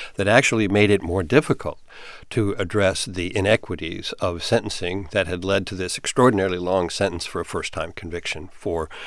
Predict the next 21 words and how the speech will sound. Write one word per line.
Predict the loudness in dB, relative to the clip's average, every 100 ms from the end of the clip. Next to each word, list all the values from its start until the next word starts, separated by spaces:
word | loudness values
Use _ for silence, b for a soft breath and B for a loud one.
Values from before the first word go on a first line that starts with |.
| B
this | -2 -2
particular | -4 -8 -8 -6 -8 -8
defendant. | -8 -4 -4 -4 -10 B B B B
And | 0 2 0 -4 -8
there's | 0 2 2
a |
certain | 0 -2 -2 2
irony | 2 2 0 -6
then | -6 -4 -4
in | -4
having | -4 -4 -6
the | -8
president | -8 -6 -6 -6
come | -6
along | -4 -2 -4
and | -4
say, | -2
"Oh, | 4 4 4
in | 2
this | 2 0
case, | -2 -4